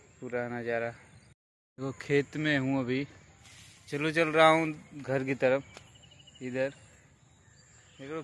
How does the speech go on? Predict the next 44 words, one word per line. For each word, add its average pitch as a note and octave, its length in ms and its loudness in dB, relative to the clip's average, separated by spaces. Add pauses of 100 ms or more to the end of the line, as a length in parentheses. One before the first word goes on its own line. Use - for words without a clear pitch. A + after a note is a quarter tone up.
कितना C#3 300 -6
बढ़िया C#3 280 -4
view C3+ 280 -4
आ C3+ 60 2
रहा C3 80 0
है C3 60 -2
शाम B2+ 340 -4
के A#2+ 220 -14
वक्त। A#2 180 -8
चलो D3 180 -2
छत D3 340 0
पे D#3 80 0
चलता C#3+ 340 2
हूँ D3 180 2
तो D3+ 100 -2
वहाँ C3+ 220 4
पे C3+ 160 2
भी C3+ 180 2
recording C3+ 460 4
करके C3+ 220 2
आप C3+ 120 8
लोगों C3 260 2
को C3+ 120 2
दिखाता B2 440 -2
हूँ। A#2+ 160 -2
I B2+ 240 0
hope D3+ 200 4
आप C#3 120 -2
लोगों C#3+ 240 2
को C3+ 100 -6
ऐसा C3+ 200 0
video C#3 340 -2
पसंद C#3 320 -4
आता C3 200 -2
है B2+ 40 -6
तो C3 240 -2
ज़रूर C3+ 340 0 (640)
subscribe D3 720 2
कर B2+ 60 -4
देना, A#2 260 -8
like B2+ 400 4
भी C#3 100 -2
कर C#3 180 -2
देना, C#3+ 260 -2